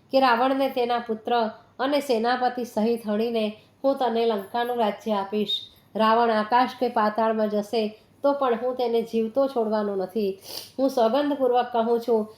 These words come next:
કે રાવણને હણ્યા વિના હું અયોધ્યા પાછો જવાનો નથી." ત્યાં હનુમાન ઊભા થઈને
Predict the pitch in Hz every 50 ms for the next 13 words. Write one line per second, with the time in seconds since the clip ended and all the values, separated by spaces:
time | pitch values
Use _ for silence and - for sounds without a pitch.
0 | _ _ _ - 240 240 233 233 226 247 269 262 254 262 254 240 226 214 214 220
1 | 233 247 247 254 240 233 233 226 220 240 226 - 196 208 220 233 220 214 - 220
2 | 220 208 214 214 196 190 - - 214 190 208 190 180 180 185 202 208 208 202 185
3 | - 214 202 190 190 - - _ _ _ _ - 226 220 208 220 220 214 220 240
4 | 247 254 247 240 214 226 220 214 214 226 214 208 214 220 214 208 208